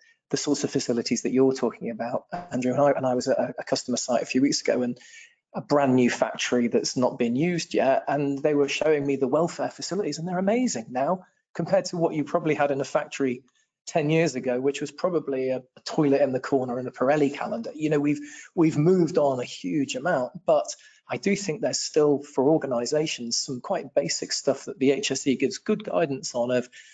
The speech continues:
do these things first, rather than, and I'm not picking fault with these things, but rather than a fruit bowl or an E A P thing that people subscribe to, actually engage with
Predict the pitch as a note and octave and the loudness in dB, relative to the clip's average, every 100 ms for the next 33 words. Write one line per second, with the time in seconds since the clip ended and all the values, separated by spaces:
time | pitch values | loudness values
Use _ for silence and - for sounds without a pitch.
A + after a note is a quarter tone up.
0 | - _ B2 D#3+ D#3 D#3 D3 - C#3 B2+ | -20 _ 0 4 6 6 4 2 0 0
1 | - - C#3+ A#2 - D3+ D3 D3+ C#3 C#3 | 0 2 4 2 0 4 6 6 6 4
2 | C#3 C3+ _ _ _ _ - C3 C#3+ - | 2 0 _ _ _ _ -8 0 0 0
3 | C#3 C3+ B2+ B2 _ _ _ _ - - | -4 -4 -4 -6 _ _ _ _ -2 0
4 | - C3+ B2 A2 A#2+ A#2+ - - C#3+ D3+ | 2 2 2 0 -4 -6 -4 2 4 4
5 | D3+ C#3 C3 - D3+ D3+ - A#2 A#2 A#2+ | 2 2 0 0 0 0 2 0 0 0
6 | B2 B2 A#2+ B2+ C#3+ C#3+ C3+ B2+ B2+ - | 2 4 4 2 2 2 2 0 -2 2
7 | C3+ C3+ B2+ - - C3 B2 A#2+ - - | 4 4 2 -6 -2 -2 0 -4 -6 -6
8 | B2 - B2 - - D3+ D3+ - A2 - | -8 -8 -10 -10 0 2 2 -2 -6 -8
9 | - - E3 - - C#3+ C3+ C3 B2 B2+ | -10 -2 -2 0 -2 2 4 4 0 -4
10 | - B2+ B2+ C#3+ D3+ D3 D3 C3 A#2+ A#2 | -4 -2 2 4 4 4 2 0 2 2
11 | A2 | 0